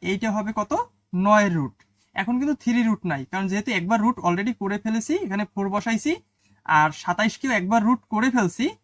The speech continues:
এবং এখানে নয় বসাইছি, তাই আর মাত্র আর একবার রুট করলেই হয়ে যাবে, তাই তো? আচ্ছা, এখানে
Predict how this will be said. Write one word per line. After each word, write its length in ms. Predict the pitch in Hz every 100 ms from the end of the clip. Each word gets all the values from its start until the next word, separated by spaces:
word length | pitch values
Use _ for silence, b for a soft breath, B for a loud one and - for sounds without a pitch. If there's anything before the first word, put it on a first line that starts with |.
| _ _ _ -
এবং 280 | 175 190 190
এখানে 260 | 196 214
নয় 220 | 202 233 247
বসাইছি, 420 | 196 175 254 370 _ _ _
তাই 180 | 185 190
আর 180 | 175 190
মাত্র 260 | 180 - 262
আর 120 | 165
একবার 280 | 190 180 190
রুট 180 | 180 170 -
করলেই 280 | 202 254 339
হয়ে 200 | 170 147
যাবে, 240 | 127 123 _ _ _ _ _ _ _ _ _ _ _ _ _ _
তাই 120 | 285
তো? 180 | - 139 - _ _ _ _ _ _ _ _ _ _ _ _ _ _ _ _ _ _ _ _ -
আচ্ছা, 380 | - - 117 - _ _ _ _ _ _ _ _ _ _ _ _ -
এখানে 440 | 196 180 208 294